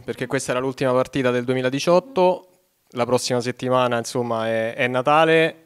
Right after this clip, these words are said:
quindi voi due avete il compito di guardare la telecamera e fare gli auguri ai nostri tifosi che anche questo pomeriggio, nonostante un freddo bestiale, la nebbia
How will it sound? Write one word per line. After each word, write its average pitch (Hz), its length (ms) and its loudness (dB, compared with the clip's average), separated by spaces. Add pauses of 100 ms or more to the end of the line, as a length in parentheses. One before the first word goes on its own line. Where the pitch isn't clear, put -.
quindi 151 640 0
voi 135 160 2
due 165 380 6
avete 127 240 0
il 143 100 -2
compito 156 440 2
di 131 140 -4
guardare 143 360 -2
la 127 100 -4
telecamera 165 560 0
e 151 140 -2
fare 131 480 2
gli 139 120 -2
auguri 160 420 4
ai 135 60 2
nostri 127 280 -2
tifosi 170 380 0
che 139 100 -2
anche 147 200 -2
questo 135 240 -6
pomeriggio, 135 440 -4
nonostante 123 440 -10
un 123 100 -14
freddo 139 360 -8
bestiale, 120 580 -6
la 120 120 -4
nebbia 107 520 -6